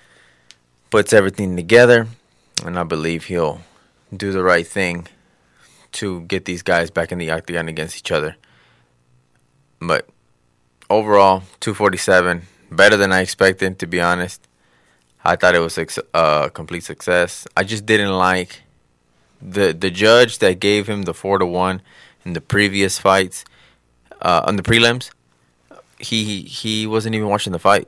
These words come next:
There's footage of him looking at the floor and looking around like he's not even watching the fight. And I, anybody in the arena that doesn't wanna watch the fight is fine, but you are the ones that are supposed to be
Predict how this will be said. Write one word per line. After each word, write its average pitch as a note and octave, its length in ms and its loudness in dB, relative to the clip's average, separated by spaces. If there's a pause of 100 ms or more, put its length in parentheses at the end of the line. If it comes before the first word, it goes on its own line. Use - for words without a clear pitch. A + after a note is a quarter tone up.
There's F#2+ 180 -2
footage A2+ 440 4
of G2 120 4
him A2 200 0
looking G#2+ 260 0
at F#2 80 -8
the F2+ 80 -18
floor A2 320 4
and G#2 80 2
looking G#2+ 180 2
around F#2+ 440 2
like F2 140 -2
he's G#2+ 180 -6
not G2 160 2
even F2 200 -2
watching G2+ 340 4
the D#2+ 60 -8
fight. - 300 -2 (1000)
And F#2+ 140 -2
I, F2 160 2 (880)
anybody A2 760 6 (1400)
in A#2+ 180 0
the G#2+ 120 2 (100)
arena F#2+ 580 0 (220)
that F2+ 140 -4
doesn't G2 200 -4
wanna G2 200 2
watch F#2 160 0
the - 80 -12
fight F#2 300 4
is D#2+ 100 -8
fine, F#2 360 2
but E2 200 -6
you A#2 340 2
are F#2+ 100 6
the E2 140 -4
ones F#2 380 0
that F2 100 0
are E2 80 -4
supposed F2 300 -8
to - 80 -20
be F2 240 -14